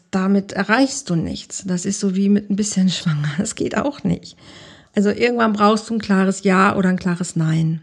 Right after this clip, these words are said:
ne? Aber so diese Vermeider sind so klassische Jein-Menschen. „Ich will ja ein bisschen sein mit dir, aber eigentlich auch nicht. Und ich will was von dir haben, aber eigentlich, ähm, will ich dir nichts von mir geben.“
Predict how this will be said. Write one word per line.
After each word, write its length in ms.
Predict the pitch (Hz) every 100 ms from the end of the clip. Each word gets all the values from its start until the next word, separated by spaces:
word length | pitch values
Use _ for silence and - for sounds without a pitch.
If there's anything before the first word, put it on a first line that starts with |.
| -
ne? 220 | 190 202
Aber 180 | 214 196
so 100 | 190
diese 300 | 185 185 185
Vermeider 680 | 185 190 185 196 214 214 208
sind 260 | 180 196 196
so 140 | 202
klassische 800 | 196 190 185 - 196 190 180 170 - -
Jein-Menschen. 1300 | 165 170 170 190 180 - 165 156 151 - - - - _ _ - - - - _ -
„Ich 140 | 185
will 160 | 220 233
ja 140 | 233
ein 80 | 226
bisschen 440 | 214 208 214 208
sein 440 | 190 180 190 190 190
mit 160 | 185
dir, 280 | 190 185 185
aber 300 | 190 180 170
eigentlich 320 | 170 170 165
auch 80 | 165
nicht. 420 | 160 - - -
Und 180 | 165 165
ich 180 | 170 -
will 120 | 214
was 200 | 226 208
von 140 | - 190
dir 160 | 190
haben, 280 | 196 220 226
aber 220 | 202 190
eigentlich, 440 | 185 185 180 175 -
ähm, 280 | 175 175 170
will 100 | 175
ich 140 | 175
dir 100 | 175
nichts 220 | 165 -
von 140 | - 160
mir 80 |
geben.“ 360 | 156 170 156 156